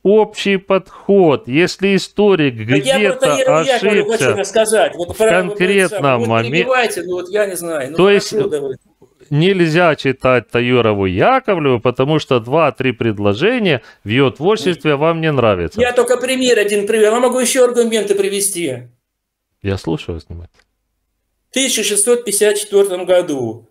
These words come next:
Speaker 2: произошла Переяславская Рада. Кстати, рус-, русский царь не хотел это самое. Он, э, прекрасно понимал, что это будет, э, война с
Speaker 1: Ближе
Speaker 2: Польшей.
Speaker 1: к делу. Хотел, не хотел и так. В чём
Speaker 2: Ну, она,
Speaker 1: проблема?
Speaker 2: типа, во-, сказала, что во время Переяславской, э, Рады не все присягнули, там
Speaker 1: Не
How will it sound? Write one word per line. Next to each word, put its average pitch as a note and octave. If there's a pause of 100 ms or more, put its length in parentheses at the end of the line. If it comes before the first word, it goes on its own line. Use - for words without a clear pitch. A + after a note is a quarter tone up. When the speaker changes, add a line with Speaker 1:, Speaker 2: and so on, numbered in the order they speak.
(480)
Speaker 2:
произошла G3+
Переяславская G3
Рада. C3
Кстати, F3+
рус-, G#3
русский A#3+
царь A#3
не A#3
хотел A#3
это C#3
самое. C3+
Он, F3 (300)
э, D#3+
прекрасно G#3+
понимал, F#3+
что F3
это F#3
будет, G3
э, D#3+
война G3
с C3+
Speaker 1:
Ближе E3+
Speaker 2:
Польшей. D3+
Speaker 1:
к -
делу. B2
Хотел, D#3+
не C#3
хотел B2+
и B2+
так. A#2
В -
чём E3
Speaker 2:
Ну, A3+
она, C4
Speaker 1:
проблема? -
Speaker 2:
типа, A#3+
во-, A3+
сказала, A#3
что A3
во A3+
время A#3+
Переяславской, G#3
э, F#3+
Рады F3+
не G#3
все A3
присягнули, G#3+
там F#3
Speaker 1:
Не F#3